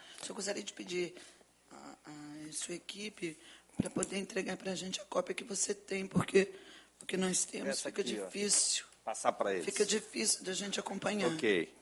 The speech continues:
Speaker 2: ok.
Speaker 1: A nossa é muito
Speaker 2: É.
Speaker 1: simplificada.
Speaker 2: Tá bom. Vou pedir, faça a cópia do, do,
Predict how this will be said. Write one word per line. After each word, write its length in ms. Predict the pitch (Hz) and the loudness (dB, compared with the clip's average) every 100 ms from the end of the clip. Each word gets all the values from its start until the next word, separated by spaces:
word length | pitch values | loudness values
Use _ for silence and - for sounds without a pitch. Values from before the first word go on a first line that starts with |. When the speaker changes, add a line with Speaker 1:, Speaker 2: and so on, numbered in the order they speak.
| - | -2
Speaker 2:
ok. 320 | 98 95 82 - - - - - - - - - - - - - | 0 -2 -4 -6 -14 -12 -14 -18 -20 -20 -20 -20 -20 -20 -20 -20
Speaker 1:
A 260 | 214 151 | -20 -20
nossa 280 | 160 180 - | -16 -10 -10
é 40 | - - - | -12 -16 -12
muito 160 | - | 6
Speaker 2:
É. 260 | 113 107 92 | 12 12 12
Speaker 1:
simplificada. 760 | - - - - - - - - - | 10 -8 -10 -12 -12 -12 -16 -18 6
Speaker 2:
Tá 100 | - | 10
bom. 320 | 92 80 - - - - - | 12 10 8 -4 -12 -10 8
Vou 140 | 110 | 10
pedir, 340 | - 104 110 | 12 10 10
faça 320 | 113 - 104 101 | 10 10 10 8
a 20 | |
cópia 340 | - 101 110 | 4 0 0
do, 440 | 95 98 92 90 87 - - _ _ _ _ _ _ _ _ _ - - _ _ _ _ _ _ _ _ _ - | 2 2 2 0 -6 -16 -20 _ _ _ _ _ _ _ _ _ -20 -20 _ _ _ _ _ _ _ _ _ -18
do, 180 | 123 104 | -10 -10